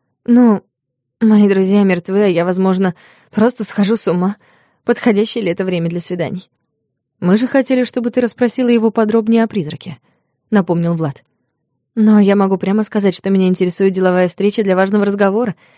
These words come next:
Не обязательно заворачивать это в обёртку романтического свидания». «Но хуже-то от этого точно не будет.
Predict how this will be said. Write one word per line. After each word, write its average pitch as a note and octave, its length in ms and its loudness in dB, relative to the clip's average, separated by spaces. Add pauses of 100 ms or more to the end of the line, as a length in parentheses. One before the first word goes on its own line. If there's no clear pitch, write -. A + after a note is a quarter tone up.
Не C4 140 4
обязательно G#3+ 560 0 (280)
заворачивать G3+ 640 2
это G3 160 -2
в F#3 60 0
обёртку G3 400 -2
романтического F#3 600 -2
свидания». F3 580 -6 (720)
«Но E3+ 280 0
хуже-то E3 400 -2
от D#3+ 80 -4
этого D#3 240 -4
точно E3 300 -4
не F3 120 0
будет. - 340 -14